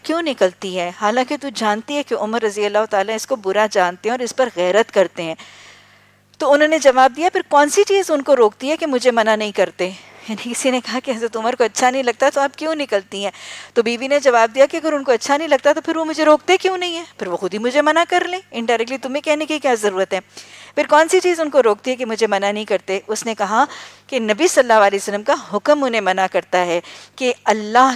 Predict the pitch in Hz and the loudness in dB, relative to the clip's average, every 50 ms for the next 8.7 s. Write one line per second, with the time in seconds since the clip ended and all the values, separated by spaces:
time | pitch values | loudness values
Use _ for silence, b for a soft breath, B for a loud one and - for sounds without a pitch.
0 | - - - 277 262 202 185 190 196 190 175 196 190 196 196 196 196 - 226 240 | -2 -6 -6 -6 -6 -4 -4 -4 -4 -4 -6 -8 -6 -4 -4 -2 0 2 4 4
1 | - - 214 196 208 196 190 190 190 185 - - 240 240 226 202 185 175 185 - | 2 2 -2 -4 -4 -2 -2 -2 -2 -2 -4 -8 -8 -8 -8 -6 -4 -4 -4 -4
2 | - - 196 180 175 190 185 185 190 202 226 247 196 - - 190 175 180 175 175 | -4 -4 -4 -4 -2 -4 -6 -6 -4 -4 -6 -6 -4 0 0 0 0 0 -2 -4
3 | 185 196 185 - - 247 254 269 240 208 180 175 185 180 180 180 175 175 170 165 | -6 -6 -6 -6 -4 -4 -4 -4 -4 -2 -2 0 0 2 0 -2 -2 -2 -2 -2
4 | 175 165 - _ - 220 214 190 147 - - _ _ b b b b b b b | -2 -2 -6 _ 4 4 6 6 4 -2 -10 _ _ b b b b b b b
5 | b b b b b b b b b b b b b b b _ - 226 233 240 | b b b b b b b b b b b b b b b _ -2 -2 0 0
6 | 247 247 233 214 240 233 254 247 254 269 254 240 214 233 226 226 233 220 247 254 | 0 0 0 2 2 2 2 2 2 4 4 4 4 2 0 2 4 4 4 4
7 | - 233 214 220 254 254 254 254 - - 262 - 240 226 - - 247 240 254 254 | 4 2 4 4 2 0 0 -2 -4 -4 -2 0 0 -2 0 0 0 0 0 -2
8 | 254 240 254 339 427 - 320 220 185 - - 208 220 277 | -2 -2 -2 -2 0 2 2 2 2 2 0 0 2 0